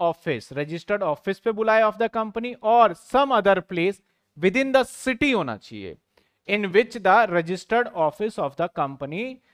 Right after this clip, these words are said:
situated", यानी जिस सिटी में, मान लेते हैं दिल्ली में मैंने रजिस्टर करवाया है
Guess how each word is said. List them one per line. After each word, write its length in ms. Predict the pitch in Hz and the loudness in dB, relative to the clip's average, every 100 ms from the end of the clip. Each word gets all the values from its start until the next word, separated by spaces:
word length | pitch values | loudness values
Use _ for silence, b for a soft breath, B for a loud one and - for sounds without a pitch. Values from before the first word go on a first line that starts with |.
| _ | _
situated", 560 | - 190 185 135 120 107 | -10 -8 -6 -8 -8 -8
यानी 260 | 135 165 196 | -4 -4 -2
जिस 260 | 175 202 | -4 -6
सिटी 220 | 180 156 | -6 -6
में, 80 | 131 | -8
मान 200 | 127 160 | -4 -4
लेते 220 | 180 180 | -4 -4
हैं 80 | 196 | -4
दिल्ली 240 | 160 160 180 | -2 -2 -4
में 100 | 190 | -6
मैंने 220 | 185 185 | -6 -4
रजिस्टर 420 | 165 156 - 170 | -6 -6 -10 -10
करवाया 440 | 165 156 170 208 | -6 -2 0 0
है 120 | 160 | -2